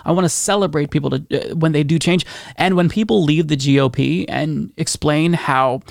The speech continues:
it's not a reformable party, it's not even a functioning political party at this point, it's a death cult. Like, when people do that, I wanna celebrate that. But when you're a public official like this, I, I feel like you've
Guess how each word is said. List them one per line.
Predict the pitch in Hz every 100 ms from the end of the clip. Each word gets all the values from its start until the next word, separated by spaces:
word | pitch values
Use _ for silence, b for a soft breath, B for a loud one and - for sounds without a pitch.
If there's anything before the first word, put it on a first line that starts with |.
| B
it's | - 160 -
not | 165 151 139
a | 160
reformable | 156 - 165 156 143 139 135
party, | 156 139 180
it's | 180 -
not | 180 185
even | 185 165 170
a | 151
functioning | - 160 160 - 156 143
political | 143 147 147
party | 139 143 143
at | 156 156
this | 143
point, | - 175 -
it's | 151 170
a |
death | 151 185 190 -
cult. | - - - - _ _ _ _
Like, | 165 185
when | 170 190
people | - 240 240
do | 139 151
that, | 185 -
I | 156
wanna | 170 156
celebrate | - 165 170 - - -
that. | - - b b b b b
But | - 160
when | 208
you're | 226
a | 240
public | - 214 208 151
official | 123 185 196 156
like | 131 123 -
this, | - -
I, | - 165
I |
feel | 165 190
like | 170
you've | 175 135